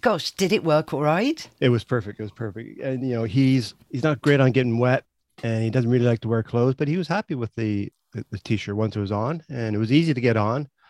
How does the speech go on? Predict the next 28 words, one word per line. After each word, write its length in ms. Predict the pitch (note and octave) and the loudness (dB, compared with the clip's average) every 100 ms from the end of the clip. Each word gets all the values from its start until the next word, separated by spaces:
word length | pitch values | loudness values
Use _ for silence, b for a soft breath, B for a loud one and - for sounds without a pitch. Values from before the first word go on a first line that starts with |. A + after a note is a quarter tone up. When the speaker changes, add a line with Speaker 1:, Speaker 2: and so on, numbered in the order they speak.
| b - | b -4
Speaker 2:
The 160 | A#2 | 0
arms 500 | A2+ A#2+ C3 C3+ B2 | 2 2 0 0 -4
are 220 | A#2+ A2+ A2+ | -4 -4 -4
open 320 | A#2+ C#3+ B2 | -4 -4 -2
and 100 | G#2 | -2
it 80 | G2+ | -6
stretches, 540 | - B2+ A#2+ G#2+ A2 | -2 -2 -2 -6 -8
so 120 | A2 | -6
you 100 | G#2+ | -6
just 200 | G#2+ - | -8 -12
kinda 160 | B2+ A2 | -12 -10
lift 140 | A2+ | -12
his 100 | G#2+ | -14
paw 260 | - G2 G2 | -10 -8 -8
up 100 | A2 | -8
and 100 | G2 | -10
get 140 | G2+ | -8
it 80 | F#2+ | -8
on. 240 | G2 G#2+ | -8 -6
It 20 | G2+ | -8
was 140 | G#2 | -4
really 180 | B2+ A#2+ | -4 -2
easy 140 | A2 | -4
to 80 | G#2 | -6
get 160 | G2+ F#2+ | -6 -4
on 160 | F#2+ | -6
and 100 | F#2 | -6
off. 300 | F#2 A2+ B2+ | -6 -6 -8